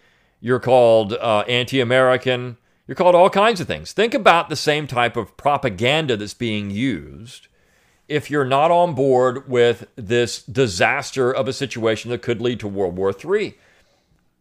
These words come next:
It's pathetic. But the exact same thing was happening in nineteen forty and forty-one.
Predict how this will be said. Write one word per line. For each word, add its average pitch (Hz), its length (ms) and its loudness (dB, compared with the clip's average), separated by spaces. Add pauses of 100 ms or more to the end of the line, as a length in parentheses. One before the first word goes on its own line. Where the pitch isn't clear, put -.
(2000)
It's - 320 -8
pathetic. - 800 -4 (260)
But 135 120 -2
the 170 100 -2
exact 151 400 0
same 240 220 2
thing 208 160 0
was 165 100 -2
happening 147 340 -2
in 135 80 -4
nineteen 127 360 -6
forty 113 320 -2
and 98 100 -8
forty-one. 92 600 -8